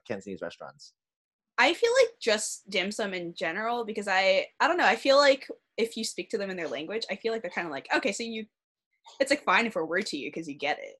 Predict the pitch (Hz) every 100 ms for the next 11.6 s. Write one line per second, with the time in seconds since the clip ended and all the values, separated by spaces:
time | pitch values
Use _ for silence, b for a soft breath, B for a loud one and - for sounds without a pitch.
0 | - 170 160 139 95 131 139 107 135 240
1 | 185 160 165 180 208 254 120 139 131 113
2 | - 135 202 196 190 165 156 127 113 -
3 | 127 - 92 85 98 - 110 104 110 123
4 | - - 214 240 190 - 131 127 120 139
5 | 143 117 113 127 120 113 - _ _ -
6 | 185 196 226 214 165 156 147 139 139 139
7 | 139 127 104 107 - 113 101 120 131 117
8 | - 113 110 104 110 104 95 101 113 104
9 | - 107 - 98 - 95 - 95 90 -
10 | 85 92 98 - 226 233 175 147 151 147
11 | 151 151 160 175 139 120